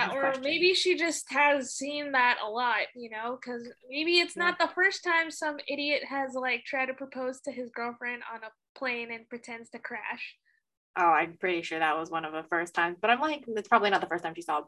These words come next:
Speaker 1: Broken Heart Syndrome.
Speaker 2: Yeah.
Speaker 1: So that makes, I guess that would make sense, but also it could just be 'cause she's on a T V show, so she's amazing and magical and all that shit.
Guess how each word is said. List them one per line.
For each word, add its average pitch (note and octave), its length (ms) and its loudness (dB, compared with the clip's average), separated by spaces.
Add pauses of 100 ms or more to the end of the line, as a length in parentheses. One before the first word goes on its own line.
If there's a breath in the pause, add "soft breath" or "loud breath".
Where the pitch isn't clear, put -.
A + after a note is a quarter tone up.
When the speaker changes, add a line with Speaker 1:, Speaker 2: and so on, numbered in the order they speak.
(100)
Speaker 1:
Broken D3 240 -8
Heart D#3+ 160 -12
Syndrome. D3+ 480 -14 (320)
Speaker 2:
Yeah. A3+ 260 0 (640)
Speaker 1:
So - 500 -10
that E3+ 160 2
makes, - 340 -12 (140)
I F3 80 -2
guess G3+ 180 0
that F#3+ 140 2
would F3+ 80 -2
make F#3 160 -4
sense, F3+ 500 -6
but F3 100 0
also D#3 560 0
it G3+ 120 -6
could C#4 140 -8
just C4+ 160 -8
be C4 120 -6
'cause B3 160 -4
she's B3 140 -2
on A#3+ 120 4
a A#3+ 60 -4
T B3 160 -10
V A#3 160 -6
show, F3 240 -4
so G3+ 100 -12
she's A3 220 -12
amazing F#3 480 -2
and F3 80 -6
magical F3 520 -8
and F#3 80 -10
all F3 120 -8
that - 160 -6
shit. - 220 -6